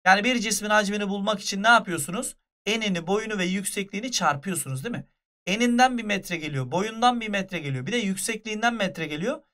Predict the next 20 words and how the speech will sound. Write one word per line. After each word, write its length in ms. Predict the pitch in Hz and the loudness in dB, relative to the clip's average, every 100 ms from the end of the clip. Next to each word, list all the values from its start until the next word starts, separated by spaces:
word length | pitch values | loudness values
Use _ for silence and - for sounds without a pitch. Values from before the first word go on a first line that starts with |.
| _ _ _ | _ _ _
Metre, 520 | 185 277 - - 175 | 4 4 4 0 0
metre, 500 | 151 190 220 - 180 | 2 0 0 -2 -2
metre 400 | 165 196 190 165 | 0 -2 -2 -4
çarpılınca 680 | 143 175 180 190 226 277 269 | 4 6 4 2 -4 -2 -2
metre 640 | 170 139 165 190 - - | -2 0 0 0 -2 -6
küp 280 | - 196 190 | -4 -6 -4
yapıyor. 300 | 139 - - - _ _ _ _ 175 | -8 -8 -14 -16 _ _ _ _ -2
S 240 | - 254 | 4 4
I 60 | 254 | 4
birim 180 | 233 214 | -2 -2
olması 360 | 214 220 214 | -2 -4 -6
için 240 | 247 214 214 | -6 -6 -6
burada 200 | 220 202 | -4 -2
metre 400 | 196 202 214 208 | -2 -2 -6 -6
küp 220 | 196 - | -8 -6
demesi 320 | 180 165 - | -4 -4 -2
lazım. 460 | 147 139 139 240 - _ _ _ _ | 0 0 0 -4 -4 _ _ _ _
Litre 480 | 185 220 - 208 240 | -4 -4 -2 -2 0
olmaz 640 | - 170 156 139 175 240 - _ | 0 -2 0 0 0 0 -6 _
arkadaşlar. 560 | 143 135 123 101 - | -2 -2 -6 -10 -12